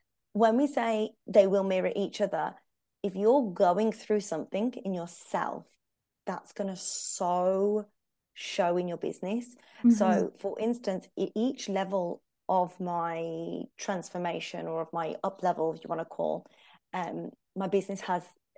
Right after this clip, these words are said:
Speaker 1: changed with that and up leveled with that. Um, I, I'm going through something this year that actually, about March or April, it shook me to my core.
Speaker 2: Mm-hmm.
Speaker 1: And when it shook me to my core, it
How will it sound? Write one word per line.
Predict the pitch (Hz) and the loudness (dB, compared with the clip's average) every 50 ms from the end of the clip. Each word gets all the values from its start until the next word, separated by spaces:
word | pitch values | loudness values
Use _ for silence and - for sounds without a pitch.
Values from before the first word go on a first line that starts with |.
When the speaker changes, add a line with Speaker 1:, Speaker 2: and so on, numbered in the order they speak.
| _ _ | _ _
Speaker 1:
changed | - - 160 156 160 - - | -8 -6 -6 -6 -8 -8 -10
with | 160 - | -4 -4
that | 175 - - _ _ _ - | -4 -6 -6 _ _ _ -6
and | 196 180 - 190 196 185 | -6 -4 -4 -8 -8 -8
up | 185 - - | -12 -10 -10
leveled | 165 160 - 175 - | -10 -6 -6 -6 -4
with | 185 180 | -4 -4
that. | - 170 - - - - - - - - - - | -4 -6 -6 -8 -14 -20 -20 -20 -20 -18 -12 -8
Um, | - 180 - - | -8 -8 -6 -6
I, | 180 175 175 185 | -6 -4 -2 -2
I'm | 208 208 | -2 0
going | 220 214 202 | 0 -2 -2
through | 202 - 196 | -2 -4 -4
something | 190 - - - - - - - | -4 -4 -8 -8 -8 -8 -4 -2
this | 220 233 233 - - | -2 -2 0 -2 -2
year | 190 170 165 - - - | -2 -2 -2 -2 -2 -2
that | 170 170 - - | -2 -2 -2 -4
actually, | 202 - - - - - 180 165 156 - 175 190 - - _ _ _ _ _ _ _ _ _ _ _ _ _ _ _ _ _ _ _ | -6 -6 -6 -12 -10 -6 -4 -2 0 0 -2 -4 -6 -10 _ _ _ _ _ _ _ _ _ _ _ _ _ _ _ _ _ _ _
about | 254 247 - | -8 -4 -2
March | 196 196 208 226 254 254 - - - | -2 -2 0 -2 -4 -4 -6 -4 -4
or | - - 190 | -2 0 2
April, | 196 202 196 196 - 262 277 311 339 349 - - | 0 0 0 -2 -2 0 0 0 0 -2 0 -2
it | 208 - - - | -2 -2 -2 -6
shook | - - - - 226 226 226 - - _ | -6 -6 0 0 -2 -2 -2 -12 -6 _
me | 262 269 269 269 | 0 2 2 0
to | - - - 220 208 196 | -2 -6 -4 -4 -2 -2
my | 190 180 180 180 - _ | -2 -4 -6 -8 -10 _
core. | - - - - 170 170 170 208 294 - - _ _ _ _ _ _ _ 247 | -14 -8 -4 -2 0 2 2 0 0 -2 -6 _ _ _ _ _ _ _ 2
Speaker 2:
Mm-hmm. | 226 226 208 208 220 208 196 190 196 - - _ _ _ | 2 2 2 2 2 0 0 -2 -6 -10 -12 _ _ _
Speaker 1:
And | 190 185 185 180 180 175 185 | -6 -4 -4 -4 -4 -4 -6
when | - - 190 196 214 254 | -4 -2 0 2 2 2
it | - 233 | 0 -2
shook | - 254 240 - - | -4 -4 -6 -4 -6
me | 226 | -6
to | 214 - - | -6 -4 -6
my | 202 180 185 | -6 -6 -6
core, | - - - - 339 294 208 175 165 165 170 180 175 _ _ _ _ _ _ _ _ _ _ _ _ _ _ _ | -10 -8 0 2 2 4 4 4 2 2 0 -2 -6 _ _ _ _ _ _ _ _ _ _ _ _ _ _ _
it | 208 - | 0 0